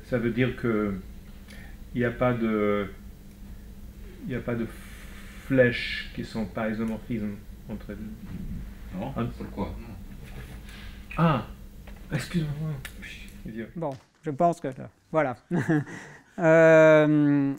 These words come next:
Speaker 3: ok. Euh, alors, bon,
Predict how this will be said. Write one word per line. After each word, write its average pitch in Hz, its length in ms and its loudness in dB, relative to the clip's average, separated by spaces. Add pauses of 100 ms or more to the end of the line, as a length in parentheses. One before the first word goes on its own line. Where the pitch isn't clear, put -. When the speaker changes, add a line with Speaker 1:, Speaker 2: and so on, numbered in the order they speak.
Speaker 3:
ok. 240 320 8
Euh, 160 1600 8
alors, 226 480 10 (320)
bon, 202 220 10